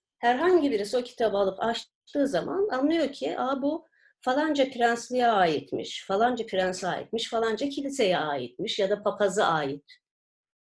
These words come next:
Yani bir aslında aidiyet duygusundan iz bırakma, kitapları koruma kaygısıyla ortaya çıkmış bir sanat. Bunu da kullanmak için,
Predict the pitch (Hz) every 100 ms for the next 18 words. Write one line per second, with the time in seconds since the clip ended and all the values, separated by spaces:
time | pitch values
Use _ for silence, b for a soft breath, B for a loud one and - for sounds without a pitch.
0 | - - _ _ 208 208 330 339 302 294
1 | 349 359 - 269 285 294 262 262 294 294
2 | - - _ _ _ - 214 220 190 208
3 | 185 170 160 175 247 - 233 285 294 294
4 | 330 311 311 294 302 302 - _ _ _
5 | _ _ - - 262 254 294 302 285 262
6 | 262 285 285 269 196 170 170 190 202 262
7 | 233 220 220 202 202 - - - 330 339
8 | 285 208 165 - - _ _ _ _ _
9 | _ _ _ b b - 381 320 285 311
10 | 311 330 330 285 202 - 208 392